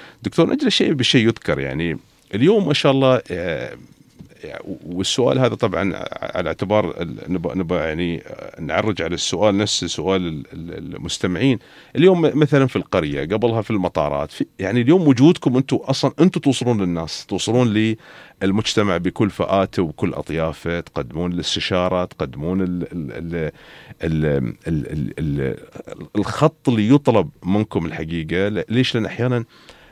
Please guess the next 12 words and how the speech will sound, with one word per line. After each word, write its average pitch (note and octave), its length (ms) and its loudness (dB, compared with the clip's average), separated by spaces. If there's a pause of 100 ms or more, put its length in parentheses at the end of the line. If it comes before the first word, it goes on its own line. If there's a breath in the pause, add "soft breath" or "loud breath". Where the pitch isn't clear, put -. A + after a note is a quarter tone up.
(100)
ال-، F2+ 160 -2
المعلومة D#2+ 540 2
المغلوطة G#2 500 2
تؤثر G2 520 -2
على، F2 380 -4 (260)
آه، D2 380 -12
طالب F#2+ 240 -2
الخدمة F2 500 -4 (140)
والمتعامل. F2+ 920 -2
أحيانا F#2 420 -4
يمكن، F#2+ 360 0 (580 loud breath)
أم، F2 240 -4